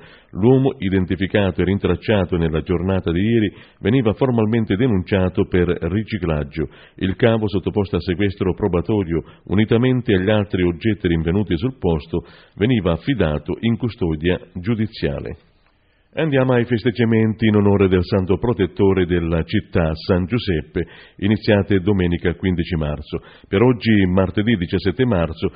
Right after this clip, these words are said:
alle ore sei e trenta, le celebrazioni delle lode, alle sette e trenta la Santa Messa con omelia,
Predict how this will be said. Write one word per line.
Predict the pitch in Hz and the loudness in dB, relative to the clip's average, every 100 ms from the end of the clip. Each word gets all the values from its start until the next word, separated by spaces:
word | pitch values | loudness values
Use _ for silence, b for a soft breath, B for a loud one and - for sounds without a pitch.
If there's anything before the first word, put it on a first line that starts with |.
| B B | B B
alle | 85 107 | 0 2
ore | 127 101 | 4 2
sei | - 110 107 | 2 2 2
e | 110 | 0
trenta, | - 139 143 147 143 143 113 98 | 2 4 4 2 2 4 6 4
le | 95 90 | 2 2
celebrazioni | 135 120 92 90 107 95 | 0 2 0 0 -2 0
delle | 87 82 80 | 0 0 -2
lode, | 73 73 76 | -2 -2 -2
alle | 82 | -2
sette | 92 - 101 | -2 -2 -2
e | |
trenta | - 113 117 98 | 2 2 2 0
la | 78 | 0
Santa | 90 80 87 | -2 -2 0
Messa | 92 - 85 | -2 -2 -4
con | 90 | -2
omelia, | 87 110 135 85 | -2 -2 0 0